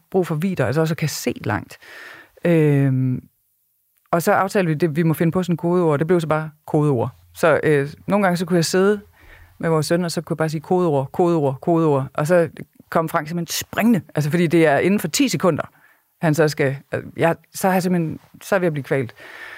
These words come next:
Øh, og over tid blev jeg så bedre og bedre til det, fordi det er jo så også det med et barn, at det træder jo ind i hjertet på den måde, hvor der altid er plads. Øh, og nu higer min krop jo efter at være tæt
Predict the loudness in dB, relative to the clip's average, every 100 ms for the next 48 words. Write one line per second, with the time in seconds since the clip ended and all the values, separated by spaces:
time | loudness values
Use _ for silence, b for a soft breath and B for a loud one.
0 | B B 0 2 2 4 2 2 0 2
1 | 4 4 2 2 2 2 2 0 2 -2
2 | -2 -4 -4 -4 -6 _ _ _ _ b
3 | b b b 0 2 2 2 2 0 0
4 | 0 0 -2 -2 -4 -2 0 4 4 2
5 | 0 0 -2 -2 0 2 2 0 -2 -4
6 | _ b b b b _ -4 0 2 2
7 | 2 2 2 0 -2 -2 -6 -6 -10 -10
8 | -14 -20 _ _ _ -8 -4 -4 -4 -6
9 | -12 -16 _ _ -2 -2 -2 _ _ _
10 | _ _ _ _ _ 0 0 0 -6 _
11 | -16 -6 -2 0 2 2 0 -2 -8 -6
12 | -6 -6 -6 -6 -6 -6 -6 -6 -10 -12